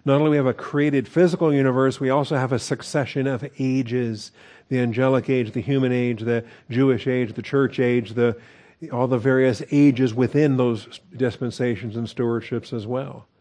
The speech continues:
Jesus Christ controls history. He is sovereignly shaping the unfolding ages. We didn't go right from Adam and Eve to the church age.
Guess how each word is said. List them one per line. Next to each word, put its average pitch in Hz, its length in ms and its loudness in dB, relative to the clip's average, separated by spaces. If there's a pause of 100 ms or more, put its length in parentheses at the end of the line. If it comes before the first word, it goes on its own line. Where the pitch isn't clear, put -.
(520)
Jesus 127 320 -2
Christ 131 340 -2
controls 127 480 -4
history. 120 420 -4
He 113 120 -4
is 107 120 -4
sovereignly 127 580 -2
shaping 127 680 -2 (300)
the 139 160 2
unfolding 123 800 -2
ages. 110 760 -6 (720)
We 135 100 0
didn't 156 180 6
go 151 120 4
right 143 280 4
from 147 140 -4
Adam 139 360 2
and 131 100 2
Eve 139 220 2
to - 60 -6
the 123 100 -2
church 135 320 0
age. 123 400 0